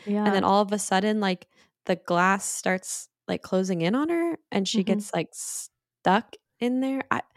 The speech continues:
Speaker 1: Yeah.
Speaker 2: that was really weird. I, like, I never figured out what was going on with that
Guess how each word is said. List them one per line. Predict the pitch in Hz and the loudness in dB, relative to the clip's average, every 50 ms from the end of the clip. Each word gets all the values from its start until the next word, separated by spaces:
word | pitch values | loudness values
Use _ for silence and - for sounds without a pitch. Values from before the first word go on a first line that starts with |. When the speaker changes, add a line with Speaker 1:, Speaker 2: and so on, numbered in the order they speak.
| - - | -16 -12
Speaker 1:
Yeah. | 202 190 190 196 | -10 -6 -2 0
Speaker 2:
that | 254 381 427 427 | 0 0 2 2
was | 403 349 254 | 0 0 2
really | 233 240 233 226 | 2 2 2 4
weird. | 220 214 214 | 4 4 4
I, | 202 208 214 - _ - | 4 2 2 0 _ -14
like, | - 208 226 214 - | -6 -4 -4 -2 -2
I | 226 | -4
never | 220 214 214 226 269 302 | -2 -2 -2 -2 -2 -4
figured | 285 - - 247 226 214 214 196 | -6 -4 -6 -6 -2 -2 0 0
out | 190 185 185 180 - - _ _ _ _ _ _ - | 0 0 -2 -4 -6 -8 _ _ _ _ _ _ -14
what | - 196 185 185 175 - | -10 -2 -2 -2 -2 -2
was | - 180 170 | -6 -8 -4
going | 185 180 180 175 170 | -2 -2 0 0 0
on | 170 170 165 | 0 0 0
with | 165 170 170 170 | -2 -2 0 2
that | 175 165 170 214 254 269 | 2 4 4 4 2 0